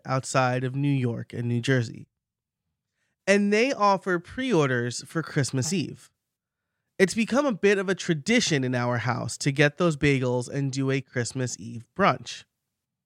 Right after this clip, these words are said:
They also have a select stock for people on a first come,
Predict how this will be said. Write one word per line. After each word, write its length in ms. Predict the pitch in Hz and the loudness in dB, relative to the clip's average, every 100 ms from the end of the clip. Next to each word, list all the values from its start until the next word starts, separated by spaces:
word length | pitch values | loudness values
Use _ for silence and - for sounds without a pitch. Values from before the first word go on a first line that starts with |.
| _ _ _ _ _ _ _ - | _ _ _ _ _ _ _ 6
They 140 | 220 | 8
also 360 | 226 285 320 311 | 8 4 2 0
have 380 | 240 226 220 190 | 4 4 4 0
a 240 | 185 180 | 0 2
select 580 | 165 - 185 160 170 185 | 0 -2 -2 4 2 2
stock 560 | - - 165 131 147 - | -6 -2 2 4 2 -2
for 380 | - 156 143 143 | -4 0 0 0
people 380 | - 156 151 | -4 -4 -2
on 260 | 143 139 143 | 0 2 0
a 80 | 143 | 0
first 420 | - 131 135 - | -2 -2 -2 -6
come, 380 | - 131 123 | 0 0 0